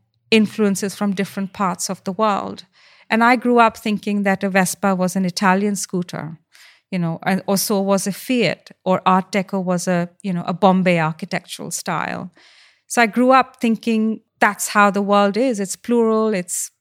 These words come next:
you know, mix of everything. And I think that voice is very strong in me, and it's really something that I try to bring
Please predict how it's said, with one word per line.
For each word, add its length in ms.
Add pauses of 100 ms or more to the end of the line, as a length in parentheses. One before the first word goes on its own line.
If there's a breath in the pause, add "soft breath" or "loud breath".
(180)
you 140
know, 100
mix 460
of 200
everything. 760 (880 soft breath)
And 160
I 80
think 280
that 220
voice 400
is 160
very 240
strong 500
in 180
me, 180
and 120
it's 220
really 260
something 500
that 120
I 140
try 300
to 120
bring 480